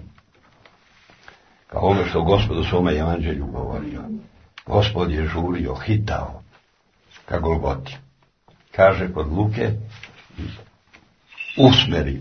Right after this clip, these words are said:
upravi lice svoje ka Jerusalimu. Prosto stav jedan ko da gledate kad je krenuo Gospod, nezaustavljiv. Pa se naš opet da ga odvraća, pa nemoj, Gospode, pa.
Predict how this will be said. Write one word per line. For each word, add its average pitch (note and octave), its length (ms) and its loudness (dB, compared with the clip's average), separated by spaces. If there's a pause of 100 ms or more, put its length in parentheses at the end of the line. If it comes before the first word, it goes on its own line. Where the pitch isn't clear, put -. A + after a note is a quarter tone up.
(120)
upravi F#2 500 4
lice G#2 440 4
svoje E2 400 -2
ka - 120 -4
Jerusalimu. C#2+ 840 -2 (680)
Prosto - 420 2
stav B2 360 6
jedan F#2 300 4
ko G#2 140 2
da F2+ 140 4
gledate G2+ 520 2
kad D2 160 -6
je D#2 100 -6
krenuo F#2 460 2
Gospod, - 340 -6
nezaustavljiv. F2+ 800 4 (760)
Pa D2+ 100 -6
se F2+ 160 -2
naš G#2 220 2
opet - 260 0
da D#2+ 120 -4
ga D2 260 -6
odvraća, E2 500 -2
pa D2 120 -8
nemoj, D2+ 320 -6
Gospode, - 420 -12 (120)
pa. - 120 -20